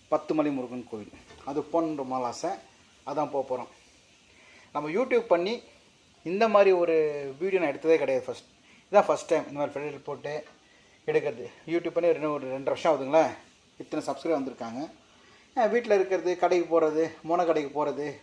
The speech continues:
தக்காளி வாங்குறது, வெங்காயம் வாங்குறது, அந்த வீடியோ தான் போட்டிருக்கேன். ஃபர்ஸ்ட் டைம்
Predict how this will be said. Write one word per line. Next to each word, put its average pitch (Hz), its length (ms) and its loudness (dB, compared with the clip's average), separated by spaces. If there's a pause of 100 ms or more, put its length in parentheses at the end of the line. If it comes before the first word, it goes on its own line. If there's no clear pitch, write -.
(280)
தக்காளி 175 300 4
வாங்குறது, 147 360 -2
வெங்காயம் 156 400 2
வாங்குறது, 131 360 -4 (180)
அந்த 143 160 -6
வீடியோ 151 160 -2
தான் 143 120 -6
போட்டிருக்கேன். 120 380 -10 (580)
ஃபர்ஸ்ட் 196 240 4
டைம் 254 160 6